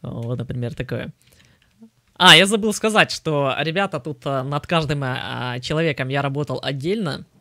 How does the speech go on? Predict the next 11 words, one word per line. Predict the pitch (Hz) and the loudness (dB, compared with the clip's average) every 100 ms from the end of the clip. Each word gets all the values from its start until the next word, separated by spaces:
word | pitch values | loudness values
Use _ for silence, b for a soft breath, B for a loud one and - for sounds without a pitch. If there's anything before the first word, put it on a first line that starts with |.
| _ | _
Тут | 202 196 | -8 -6
только | - 180 - 143 127 | -4 -4 -2 -2 -2
два | 127 147 | 0 0
или | 143 131 | 0 -2
три | 147 | -6
человека | 131 131 127 170 - 131 | -6 -6 -4 -6 -4 -6
с | - | -4
каждой | 143 131 131 | -6 -4 -4
группировки | 139 135 165 156 135 127 - | -6 -2 -2 -2 -6 -8 -12
могут | - 131 143 - | -12 -8 -6 -6
повторяться. | 127 - 147 131 127 - | -8 -2 -2 -2 -6 -12